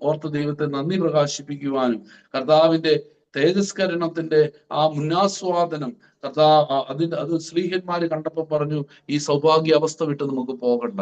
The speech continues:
പ്രിയപ്പെട്ടവരെ, ഈ പെരുന്നാൾ അനുഗ്രഹകരമായി തീരുവാൻ ദൈവം നമുക്കിടയാക്കട്ടെ. തേജസ്കരണ കാലഘട്ടം മുതല്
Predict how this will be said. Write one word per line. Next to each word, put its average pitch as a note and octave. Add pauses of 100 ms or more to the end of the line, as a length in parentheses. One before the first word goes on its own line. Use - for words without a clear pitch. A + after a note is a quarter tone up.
പ്രിയപ്പെട്ടവരെ, C3+ (260)
ഈ C#3
പെരുന്നാൾ C#3+
അനുഗ്രഹകരമായി D3+
തീരുവാൻ C#3+ (280)
ദൈവം D3
നമുക്കിടയാക്കട്ടെ. D3 (280)
തേജസ്കരണ D#3+
കാലഘട്ടം D#3+
മുതല് D3+